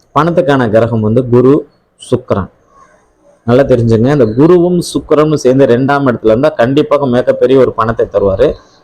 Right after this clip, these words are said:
ஆனா, இவங்க ரெண்டு பேரும் இணையிற தூரம் ரொம்ப முக்கியம்.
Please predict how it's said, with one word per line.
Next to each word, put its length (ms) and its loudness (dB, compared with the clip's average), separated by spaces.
ஆனா, 260 0
இவங்க 260 0
ரெண்டு 240 2
பேரும் 220 4
இணையிற 320 2
தூரம் 360 2
ரொம்ப 280 0
முக்கியம். 400 -8